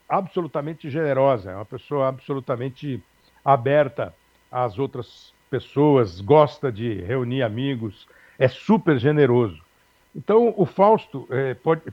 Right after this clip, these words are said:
tá de coração novo, graças a Deus tá de coração novo, é, num processo que a gente voltou a falar e precisa sempre deixar muito claro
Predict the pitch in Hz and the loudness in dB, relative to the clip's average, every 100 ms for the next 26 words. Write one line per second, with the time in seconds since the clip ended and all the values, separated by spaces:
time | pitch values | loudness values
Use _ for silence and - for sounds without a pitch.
0 | - 180 147 - 202 151 214 220 185 165 | 2 2 2 2 2 2 0 0 0 -2
1 | 104 92 127 139 151 131 110 147 147 147 | -4 -8 -6 -6 -8 -12 -10 -12 -10 -12
2 | - 156 131 - 135 123 143 156 156 _ | -6 -4 -4 -4 -6 -2 -2 -4 -10 _
3 | _ _ _ - 120 117 110 113 131 139 | _ _ _ -6 -4 -2 -4 -4 -6 -4
4 | 135 - 139 - 143 120 131 - 113 - | -2 0 -2 0 -2 -2 -4 -6 -10 -10
5 | _ - 104 151 131 147 147 120 131 117 | _ -6 4 6 6 6 4 4 2 2
6 | 131 143 135 135 - 131 123 - 143 151 | 2 0 -6 -12 -12 -10 -10 -8 -8 -4
7 | 131 - 131 135 127 - 123 143 | -4 -2 -2 -4 -12 -4 4 4